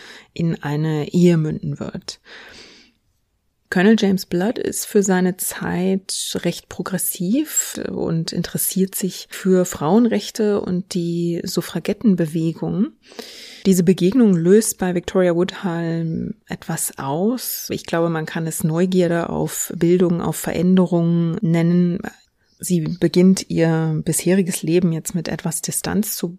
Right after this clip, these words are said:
betrachten und stellt fest, dass diese Lage, diese Situation, in der sie sich befand, als jung verheiratete Frau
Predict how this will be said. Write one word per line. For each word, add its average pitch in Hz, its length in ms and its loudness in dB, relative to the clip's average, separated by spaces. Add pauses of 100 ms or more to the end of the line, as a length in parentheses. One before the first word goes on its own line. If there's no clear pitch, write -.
betrachten 226 760 -2
und 180 220 -2
stellt 170 320 -4
fest, - 460 -4 (560)
dass - 200 -6
diese 160 460 0
Lage, 170 600 0
diese 160 280 -2
Situation, 175 720 0
in 160 160 -2
der 165 140 0
sie 165 120 -2
sich - 280 -8
befand, 160 580 -6
als 165 340 -6
jung 180 240 2
verheiratete 160 760 -4
Frau 165 560 -2